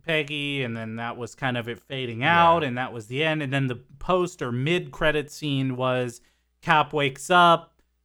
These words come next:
Speaker 1: he finds out he's in the future, Nick Fury shows up,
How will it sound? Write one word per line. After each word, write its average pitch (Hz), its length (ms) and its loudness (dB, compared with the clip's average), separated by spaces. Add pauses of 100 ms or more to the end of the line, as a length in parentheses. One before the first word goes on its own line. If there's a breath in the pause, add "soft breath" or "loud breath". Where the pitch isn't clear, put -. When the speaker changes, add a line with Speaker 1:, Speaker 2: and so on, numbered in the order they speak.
(160)
Speaker 1:
he 139 140 -6
finds 143 280 2
out 139 100 2
he's 127 160 -6
in 131 80 -6
the 117 60 -8
future, 147 400 -8
Nick 131 260 -4
Fury 135 340 -6
shows 127 360 -4
up, 123 320 -4